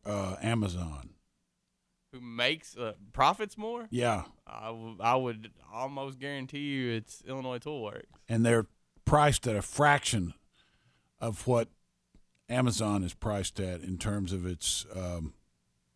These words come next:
Speaker 1: dollar value.
Speaker 2: Yeah, Amazon's almost up to a trillion dollars market cap wise.
Speaker 1: Yeah.
Speaker 2: And
Speaker 1: Illinois Tool is at forty billion or somewhere in there.
Speaker 2: Yeah.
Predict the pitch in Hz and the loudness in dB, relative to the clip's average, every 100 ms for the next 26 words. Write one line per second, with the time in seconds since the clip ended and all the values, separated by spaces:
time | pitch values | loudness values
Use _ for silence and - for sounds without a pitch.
0 | _ _ - 113 117 107 92 98 90 82 | _ _ -2 4 6 6 2 -2 -4 -6
1 | 78 - _ - 110 104 - 117 135 123 | -8 -12 _ -10 -8 -10 -6 -2 -2 0
2 | 127 123 117 123 123 127 120 113 110 - | 0 2 2 2 2 -2 -2 -10 -10 -10
3 | 101 - 127 120 117 110 113 107 101 101 | -12 -10 -8 -8 -6 -2 -2 -2 -4 -10
4 | _ - 117 113 107 - 101 95 101 98 | _ -6 -2 -2 -4 -10 -10 -10 -14 -10
5 | 117 104 87 - _ _ _ 107 104 104 | -6 -6 -6 -14 _ _ _ -16 -12 -12
6 | 101 120 135 135 127 117 - 135 120 107 | -12 -4 0 0 0 0 0 2 2 -2
7 | 95 104 - 120 120 117 104 110 110 107 | -6 -10 -8 -4 -2 -2 -2 -2 0 0
8 | 101 98 87 104 98 98 95 92 92 90 | 0 0 0 0 2 2 0 0 -2 -2
9 | 87 82 - 117 113 | -4 -4 -8 -8 -8